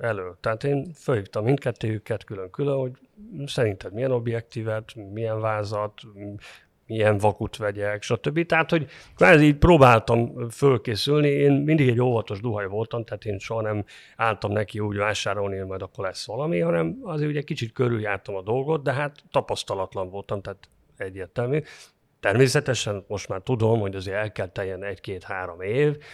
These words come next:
amíg az emberben letisztul az a fajta eszközpark, amit, amivel elkezdte, és akkor szépen lassan már olyan dolgokat vásárolsz majd magadnak, ami,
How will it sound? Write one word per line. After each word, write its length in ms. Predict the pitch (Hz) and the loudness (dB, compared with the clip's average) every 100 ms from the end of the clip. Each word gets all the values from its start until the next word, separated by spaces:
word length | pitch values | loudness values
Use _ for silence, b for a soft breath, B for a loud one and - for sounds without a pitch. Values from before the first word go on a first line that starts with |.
| B | B
amíg 160 | 107 98 | -6 -4
az 120 | 101 | 0
emberben 420 | 113 101 98 95 | 0 0 -2 -2
letisztul 560 | 101 101 101 - 98 92 | -2 -2 -4 -6 -8 -8
az 160 | 95 | -6
a 60 | 95 | -8
fajta 600 | - 101 92 - 92 87 b b | -6 -6 -6 -6 -8 -8 b b
eszközpark, 880 | 101 95 - 135 123 - 135 135 131 | -10 -10 -4 -4 -4 -4 -2 0 -2
amit, 260 | 107 101 - | -2 -4 -2
amivel 460 | 117 110 98 92 | 0 0 0 -4
elkezdte, 540 | 90 104 113 131 - 131 | -4 -6 -4 -8 -6 -6
és 140 | 123 | -6
akkor 200 | - 139 | -6 -6
szépen 400 | - 135 104 98 | -2 -2 -2 -6
lassan 380 | 101 110 - 113 | -6 -6 -4 -2
már 260 | 113 117 120 | -2 -4 0
olyan 360 | 131 113 101 - B B | 2 0 -2 -12 B B
dolgokat 540 | 113 117 110 98 95 | 0 2 0 -2 -6
vásárolsz 720 | 104 98 - 98 90 92 90 | -4 -4 -6 -8 -10 -10 -10
majd 200 | 107 90 | -10 -8
magadnak, 520 | 92 139 175 165 180 - | -4 2 2 4 2 4
ami, 260 | 180 175 | 2 2